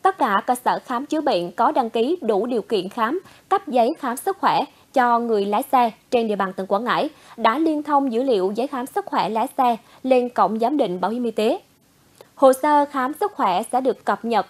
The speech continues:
lên cổng dịch vụ công quốc gia nên được gọi là giấy khám sức khỏe điện tử. Chỉ cần nhập mã số này vào tài khoản trên cổng dịch vụ công quốc gia thì mọi thông tin khám sức khỏe sẽ có,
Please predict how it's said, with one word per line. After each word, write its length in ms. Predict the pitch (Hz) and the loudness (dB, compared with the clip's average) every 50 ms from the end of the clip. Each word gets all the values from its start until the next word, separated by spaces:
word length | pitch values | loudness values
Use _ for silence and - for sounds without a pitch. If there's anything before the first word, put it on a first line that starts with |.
| - | -8
lên 300 | - 240 247 240 233 233 | -4 0 0 0 0 -2
cổng 240 | 226 - - 202 247 | -2 -2 -2 -2 -2
dịch 160 | 233 202 - | -6 -6 -2
vụ 120 | - 196 180 | -4 -4 -2
công 160 | - 226 208 | -2 -4 -2
quốc 200 | - 285 294 - | -2 -6 -6 -2
gia 240 | 254 247 240 233 214 - - - - - _ | 0 0 0 0 -4 -8 -16 -20 -20 -10 _
nên 200 | 285 311 320 302 | 0 0 2 2
được 160 | 262 233 220 | 0 0 2
gọi 220 | - 233 196 180 202 | 2 0 0 0 -2
là 280 | 240 247 226 220 208 | -4 -4 -4 -2 -2
giấy 200 | 208 202 220 240 | -2 -2 -2 -4
khám 200 | 277 - 254 247 | -4 -6 -10 -10
sức 180 | 269 - 392 381 | -6 -6 -6 -4
khỏe 100 | - 220 | -2 -4
điện 140 | 208 190 185 | -4 -4 -2
tử. 240 | - 202 165 196 311 - _ _ _ _ _ _ _ _ - - _ _ | 0 0 0 0 -2 -6 _ _ _ _ _ _ _ _ -20 -20 _ _
Chỉ 100 | - 330 | -2 0
cần 280 | 349 339 294 262 254 262 | 4 4 2 2 2 2
nhập 200 | 240 226 226 - | 0 0 -2 0
mã 160 | 233 226 233 - - | -2 -2 -2 0 0
số 100 | 277 349 | 0 0
này 340 | 349 339 269 233 220 226 | 0 0 0 0 0 0
vào 280 | 220 240 233 220 220 220 | 0 0 2 2 2 0
tài 260 | 214 - 233 220 220 | 0 -2 -2 -2 -2
khoản 360 | 214 - 240 214 165 170 240 277 - | -2 -2 0 0 0 0 -4 -4 0
trên 220 | 294 262 247 240 | 0 0 0 -2
cổng 280 | 233 240 208 208 262 247 | -2 -2 -2 -2 -2 -4
dịch 140 | 233 - | -6 -2
vụ 120 | - 208 185 | -2 -2 -2
công 180 | - - 220 - | -2 -4 -4 -4
quốc 120 | - 302 - | -4 -4 0
gia 220 | 262 247 240 233 - - _ - - _ _ | 0 0 0 0 -2 -6 _ -20 -20 _ _
thì 220 | - 277 277 277 | 0 0 0 2
mọi 220 | 269 262 233 208 240 | 2 4 2 2 2
thông 200 | - 285 285 269 | 0 -6 -4 0
tin 220 | - 285 277 254 | 0 0 0 -2
khám 260 | - - - 240 277 - - | -6 -2 -2 -2 -2 0 -4
sức 120 | 392 381 | -6 -6
khỏe 260 | - 294 208 151 185 208 - - | -2 -4 -4 -4 -4 -8 -6 -6
sẽ 100 | 214 208 | -6 -4
có, 320 | - 220 214 233 320 427 | 0 2 2 2 0 -2